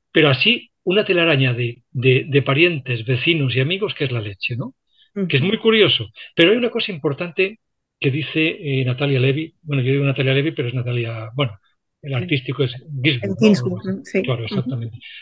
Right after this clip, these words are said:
Speaker 1: Hay una cosa que ella dice, de-, desde la mela-, porque ella, esta historia la,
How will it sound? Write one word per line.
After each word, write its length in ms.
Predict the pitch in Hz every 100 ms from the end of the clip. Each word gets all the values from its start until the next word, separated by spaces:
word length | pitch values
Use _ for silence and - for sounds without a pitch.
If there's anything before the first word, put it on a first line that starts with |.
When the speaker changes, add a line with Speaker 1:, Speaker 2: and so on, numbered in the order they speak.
| -
Speaker 1:
Hay 80 | 175
una 140 | 214
cosa 220 | - 202
que 80 | 180
ella 100 | 170
dice, 380 | 139 170 - 107 - _ _ _ - - _ _ _ -
de-, 240 | 156 135 127
desde 220 | 147 139
la 80 | 143
mela-, 280 | 131 135 -
porque 240 | 143 127
ella, 420 | 175 185 220 214 _ -
esta 240 | 143 -
historia 360 | 185 - 170 190
la, 380 | 139 127 -